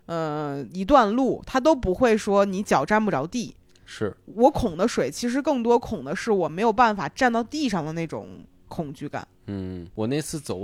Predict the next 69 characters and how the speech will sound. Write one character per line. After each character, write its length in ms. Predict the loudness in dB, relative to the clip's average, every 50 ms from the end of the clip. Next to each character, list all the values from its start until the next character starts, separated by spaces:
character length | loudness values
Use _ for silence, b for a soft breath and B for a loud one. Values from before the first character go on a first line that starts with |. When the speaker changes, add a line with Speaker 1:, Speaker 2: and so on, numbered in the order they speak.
| -8 -6
Speaker 2:
往 140 | -4 -4 -4
里 100 | -4 -4 -6 -8 -12
滑 180 | -8 -4 -2
了 80 | -2 -2
非 200 | -4 -4 -4 -4
常 200 | -2 -2 -4 -4
久， 240 | -6 -6 -6 -6 -4
然 120 | -6 -6
后 100 | -8 -8
才 100 | -8 -6
往 140 | -8 -8 -8
后 180 | -8 -8 -10 -10
冲 240 | -10 -10 -10 -8
嘛。 220 | -8 -8 -10 -12 -14 _
Speaker 1:
嗯。 320 | -8 -8 -6 -6 -8 -10 -10
Speaker 2:
然 140 | -6 -2 -2
后 80 | -2 0
在 160 | 0 -2 -2
里 100 | -2 -2
面 140 | -2 -2 -2
感 180 | -4 -6 -6
受 80 | -4 -2
就 120 | -2 -2
非 160 | -2 -2 -2
常 140 | -2 -2 -4
好， 200 | -6 -8 -10 -10
你 80 | -10 -10
可 100 | -8 -6
以 80 | -6
看 200 | -6 -6 -8 -6
到 120 | -4 -4 -6
旁 160 | -6 -6 -8
边 140 | -8 -6 -6
的， 80 | -6 -6 -6 -6 -8 -10 -12 -14
呃， 360 | -12 -10 -10 -8 -8 -10 -10 -12 -14 -12 -10
火 120 | -10 -10
山。 400 | -6 -4 -4 -2 -2 -4 -4 -6 -8 -6
Speaker 1:
哦， 100 | -6 -4
还 120 | -2 -2
可 80 | -2 -2
以 60 | -4 -2
看 140 | -2 -4
到 80 | -4 -4
火 80 | -4 -4
山。 80 | -4
Speaker 2:
远 80 | -4 -4
处 140 | -4 -2 -2
的 120 | -2 -2
火 140 | -4 -6 -12
山。 100 | -16 -18 -20 _ _
其 160 | -10 -6 -4
实 120 | -2 -2 -4
你 160 | -6 -10 -10
现 260 | -8 -8 -6 -6 -4
在 240 | -4 -4 -4 -2 -4
你 160 | -6 -8 -12
去 580 | -12 -16 -12 -10 -6 -6 -4 -4 -6 -8 -10 -12 -16 _ _ _
那 240 | -14 -10 -8 -8 -8
个 420 | -8 -8 -8 -8 -10 -10 -14 -16 -20 -20 -20 -20 -20 _
海 260 | _ -18 -16 -16 -16
上， 240 | -10 -8 -8 -8 -8
你 140 | -10 -10 -12
往 400 | -12 -10 -10 -10 -10 -10 -12 -14
自 160 | -16 -14 -12 -12
己 120 | -10 -8
的 120 | -8 -8
左 200 | -8 -8 -10 -12
边 180 | -12 -10 -12 -12
看， 180 | -12 -14 -16